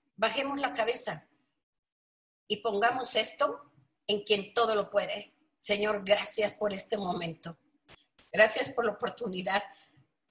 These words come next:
de unirnos entre todos los distribuidores con la mejor empresa, el mejor producto, el mejor plan, las mejores personas. Señor, gracias por el corazón de Karen,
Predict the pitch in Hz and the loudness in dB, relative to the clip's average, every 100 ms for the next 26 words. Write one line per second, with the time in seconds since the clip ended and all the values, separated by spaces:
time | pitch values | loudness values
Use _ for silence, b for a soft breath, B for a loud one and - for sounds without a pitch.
0 | - 208 226 247 285 330 302 - 240 240 | 2 6 6 4 2 4 2 4 0 0
1 | 226 277 285 254 214 226 - 202 202 196 | 4 8 8 6 2 0 0 -2 -2 2
2 | 220 262 294 - _ _ - 240 226 240 | 6 6 2 -6 _ _ 6 6 8 4
3 | 226 277 311 294 - 254 - 285 247 220 | 4 6 6 4 2 0 2 6 6 6
4 | 202 - 247 240 254 226 240 - 233 233 | 4 2 2 4 4 6 2 4 8 8
5 | 214 214 - 269 - 233 - 220 220 _ | 6 0 4 2 4 2 4 0 -8 _
6 | _ - 214 208 220 214 - 240 233 226 | _ -2 0 0 0 -2 2 6 6 6
7 | - - 175 - 185 180 - - _ _ | -2 -4 -2 0 0 -2 -8 -14 _ _
8 | B B B - 240 269 269 220 302 330 | B B B 6 6 6 2 0 6 8
9 | - - - 147 - - _ _ _ _ | 8 6 4 4 0 -8 _ _ _ _
10 | _ _ _ _ _ _ _ - 254 233 | _ _ _ _ _ _ _ 6 6 6
11 | - 254 247 285 294 285 285 269 254 226 | 6 8 8 8 6 6 4 6 6 4
12 | 208 - | 0 -6